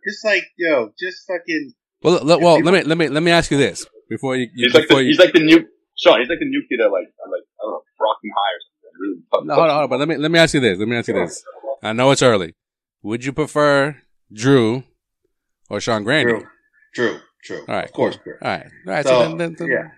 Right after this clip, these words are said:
Speaker 2: there we go.
Speaker 1: No, yeah. My, my thing is with this dude, it's like, yo, don't come in trying to, don't, like,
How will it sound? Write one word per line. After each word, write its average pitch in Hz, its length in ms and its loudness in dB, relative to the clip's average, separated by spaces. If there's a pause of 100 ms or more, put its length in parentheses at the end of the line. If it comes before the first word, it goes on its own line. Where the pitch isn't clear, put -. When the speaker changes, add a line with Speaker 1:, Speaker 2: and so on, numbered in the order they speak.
Speaker 2:
there 190 100 0
we 196 80 4
go. 160 160 2 (220)
Speaker 1:
No, 170 200 -2 (200)
yeah. 113 240 -4 (340)
My, 143 160 -10 (120)
my 190 240 0
thing 175 260 0
is 135 260 -2
with 123 180 -6
this 110 220 -6
dude, 87 380 -8
it's 101 180 -20
like, 107 220 -4
yo, 104 240 0 (840)
don't 147 300 2
come 214 280 0
in 165 500 -2
trying 143 680 0
to, 110 500 -2 (640)
don't, 143 420 0
like, 113 320 2